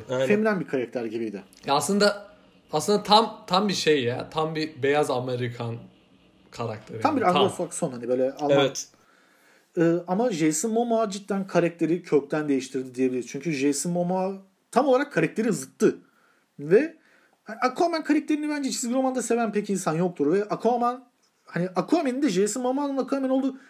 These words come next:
Speaker 2: karakteri sevmeyen de yoktur. Hani bir rol için bence gelebilecek en iyi insan, bir rolü değiştirebilecek en iyi
Speaker 1: Çok
Speaker 2: insan.
Speaker 1: iyi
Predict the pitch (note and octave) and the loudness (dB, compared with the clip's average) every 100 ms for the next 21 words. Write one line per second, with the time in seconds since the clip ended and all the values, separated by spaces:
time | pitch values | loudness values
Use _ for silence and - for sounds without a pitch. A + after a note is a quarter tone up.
0 | _ - G#3 G#3 C#4+ - - B3 A#3+ G#3 | _ 0 0 2 0 2 0 0 0 0
1 | F3+ C#3 - - - _ G#3+ A3 C4+ B3+ | 2 0 -2 -20 -20 _ -4 4 4 4
2 | C4 - C4 C4+ A#3+ G#3+ G#3+ G#3 G3 G3+ | 2 0 -4 -4 -2 -2 0 2 4 4
3 | G3 F3+ G#3+ - G#3 G3 E3 E3+ G#3+ F#3 | 2 -2 -4 -2 0 0 -2 -2 0 2
4 | F#3+ A3 F#3 F#3 - A3 A3 A#3 - A3+ | 2 0 0 -2 0 -2 -2 -4 2 2
5 | G3 D3 D3+ - C3+ B2+ | 4 2 2 2 0 0